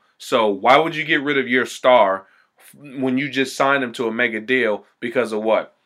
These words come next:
Oh, he's a drama queen or this, this, and this, so he's always throwing tantrums? 'Cause he wants to fucking win. The point of the fucking game, as the great Herm Edwards, former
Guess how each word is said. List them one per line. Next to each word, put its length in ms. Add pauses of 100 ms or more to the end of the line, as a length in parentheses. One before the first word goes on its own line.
(540)
Oh, 200
he's 220
a 40
drama 400
queen 560
or 80
this, 200
this, 180
and 140
this, 200
so 80
he's 160
always 360
throwing 240
tantrums? 460 (160)
'Cause 120
he 60
wants 160
to 100
fucking 540
win. 420 (400)
The 140
point 320
of 80
the 80
fucking 480
game, 480 (260)
as 200
the 100
great 300
Herm 280
Edwards, 380
former 720